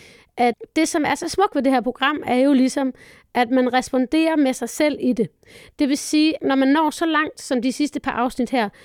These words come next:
så kan man godt se, okay, den her person opfører sig virkelig træls,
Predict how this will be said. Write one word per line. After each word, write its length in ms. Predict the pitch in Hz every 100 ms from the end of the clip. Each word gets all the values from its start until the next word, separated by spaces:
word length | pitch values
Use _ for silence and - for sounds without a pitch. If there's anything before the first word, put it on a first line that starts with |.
| - - _
så 160 | - 311
kan 160 | 311
man 120 | 285 269
godt 200 | 285 -
se, 300 | - 302 - _ _
okay, 300 | 262 - 254 - -
den 140 | 285
her 80 | 285
person 460 | - 247 320 285 -
opfører 360 | 254 - - 220
sig 180 | 233 208
virkelig 300 | 277 262 220
træls, 440 | - 214 220 -